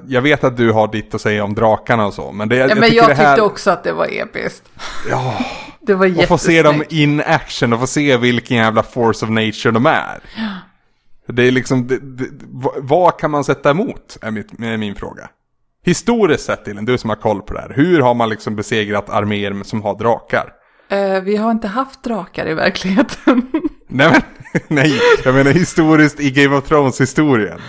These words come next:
Speaker 2: Ehm, okej,
Speaker 1: Ja.
Speaker 2: fan vad svårt. Får se nu. Ehm, de har oftast, eh, faktiskt tagit koll på sig själva. Eh, några yngre drakar har man lyckats ha ihjäl,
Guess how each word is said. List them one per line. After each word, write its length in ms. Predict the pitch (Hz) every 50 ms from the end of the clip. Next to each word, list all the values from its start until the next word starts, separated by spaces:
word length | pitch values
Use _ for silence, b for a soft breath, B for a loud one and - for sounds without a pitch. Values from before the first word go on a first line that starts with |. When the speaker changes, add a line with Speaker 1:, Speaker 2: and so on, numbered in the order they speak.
| B B B B B B B 330 320 277 B
Speaker 2:
Ehm, 1080 | - 208 208 202 202 196 196 196 190 190 190 185 180 180 180 175 175 175 170 165 160 - - - - -
okej, 580 | 214 202 190 - - 254 294 311 262 - 233
Speaker 1:
Ja. 60 | 320 - -
Speaker 2:
fan 180 | - 233 247 233
vad 100 | 226 220
svårt. 200 | 233 196 - -
Får 120 | - 220
se 140 | - 262 240
nu. 180 | 190 160 - - - b b b b b b b b b b
Ehm, 580 | b - 202 190 190 185 185 185 185 185 180 - - - 185 185
de 300 | 233 247 285 320 339 320
har 220 | 330 359 381 440
oftast, 600 | 349 - - - - 254 247 240 - - _ -
eh, 220 | - 233 226 220 214
faktiskt 380 | 220 240 226 226 - 220 -
tagit 220 | - 240 226 214 208
koll 200 | - - 233 220
på 140 | 226 220 214
sig 120 | 214 220
själva. 460 | - 269 277 254 220 208 226 277 294 - B B B B B B B B -
Eh, 580 | - 214 214 208 202 202 196 190 185 185 175 180 - - - _ _ -
några 640 | 226 240 247 269 294 294 294 285 277 285 311 302 -
yngre 500 | - 294 320 349 330 311 311 302 302 294
drakar 560 | 254 269 247 185 196 190 - - - - -
har 200 | 175 175 185 175
man 240 | 180 175 170 170 175
lyckats 420 | 190 185 - - 190 170 - -
ha 180 | - 185 170 165
ihjäl, 760 | 165 165 160 160 160 156 151 156 160 165 165 165 196 196